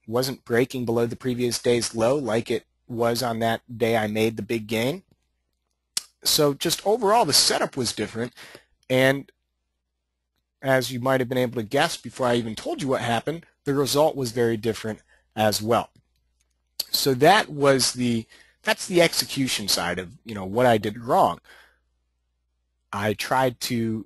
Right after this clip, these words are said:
make a trade that wasn't there. So the other thing that's interesting is I was actually live trading at the time,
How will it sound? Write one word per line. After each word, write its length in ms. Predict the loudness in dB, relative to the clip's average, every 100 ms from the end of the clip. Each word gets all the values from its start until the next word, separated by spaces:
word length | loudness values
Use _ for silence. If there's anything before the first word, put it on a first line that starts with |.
| -14 -10
make 520 | 0 2 2 -2 -20 _ _ -2
a 180 | -2
trade 500 | -2 0 2 2 0 -2
that 340 | 0 0 -2 -4
wasn't 380 | -2 -2 0
there. 240 | 4 4 2 _ _ _ _ _ _ _ _ _ _ -20 -6
So 480 | -2 4 6 6 4 _ _ _ _ _ -20 _ _ 2
the 100 | 4
other 200 | 4 2
thing 200 | 0 2
that's 220 | 2 2
interesting 520 | -2 -2 -2 0 0
is 120 | 2
I 140 | 2 4
was 100 | 4
actually 360 | 2 0 -2
live 300 | 2 2 2
trading 360 | 0 2 2 0
at 140 | -4
the 60 | -8
time, 400 | -12 -10 -10